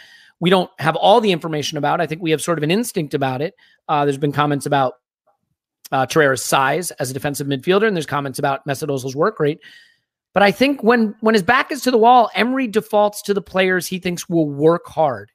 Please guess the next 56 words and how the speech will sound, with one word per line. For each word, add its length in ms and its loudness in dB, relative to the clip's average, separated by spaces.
you 120 -4
know, 180 0
the 100 -2
players 440 0
who, 280 0
who 220 0
put 240 2
in 100 2
the 240 -4
effort. 400 -4
And 100 4
I 40 2
think 140 -2
it's 100 -6
interesting 300 -2
'cause 120 -2
I 80 2
do 180 2
think 160 -4
he 80 -2
has 200 2
some 180 -2
blind 300 2
spots. 340 -2
I 60 0
mean, 200 0
I, 140 0
I 140 0
think 260 -2
that 100 0
there 140 2
were 100 2
some 160 -4
players 280 0
that 140 -2
were 80 0
legging 240 2
it 60 -2
a 40 4
little 160 4
bit 100 2
off 180 2
the 80 -8
ball, 400 2
uh, 320 -2
against 320 -2
Liverpool 460 0
who 100 4
won't 240 4
necessarily 380 0
come 200 -4
in 100 -6
for 80 -12
the 80 -10
same 220 -6
scrutiny. 460 -8